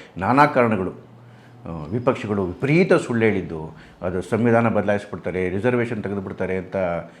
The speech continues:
ಒಂದು ನೆರೆಟಿವ್ನ ಸೃಷ್ಟಿ ಮಾಡಿದ್ದು, ಆ, ವಿರೋಧ ಪಕ್ಷಗಳ ಆ, ಅದು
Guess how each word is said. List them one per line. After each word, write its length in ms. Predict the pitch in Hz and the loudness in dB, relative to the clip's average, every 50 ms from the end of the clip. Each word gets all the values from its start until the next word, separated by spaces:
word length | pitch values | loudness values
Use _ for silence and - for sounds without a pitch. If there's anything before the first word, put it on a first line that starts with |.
| - - | -14 -8
ಒಂದು 160 | 104 110 107 98 | -6 -4 -2 -2
ನೆರೆಟಿವ್ನ 460 | 90 95 110 131 135 139 139 127 123 | 0 2 4 4 4 4 2 2 0
ಸೃಷ್ಟಿ 320 | 117 - 110 - - 107 | -2 -6 -8 -8 -6 -6
ಮಾಡಿದ್ದು, 440 | 92 90 85 82 80 76 82 82 80 | -6 -6 -6 -8 -8 -10 -10 -10 -10
ಆ, 380 | 82 - - 92 87 87 85 85 | -12 -12 -12 -10 -10 -8 -8 -6
ವಿರೋಧ 300 | 87 101 117 127 127 127 | -2 0 2 2 2 2
ಪಕ್ಷಗಳ 400 | 123 123 117 117 - 123 113 110 | 0 -2 -4 -6 -4 0 2 4
ಆ, 500 | 107 104 104 101 - - - 107 104 98 | 4 4 4 2 -2 -4 -2 0 0 0
ಅದು 220 | 92 82 87 87 | 0 -2 -4 -8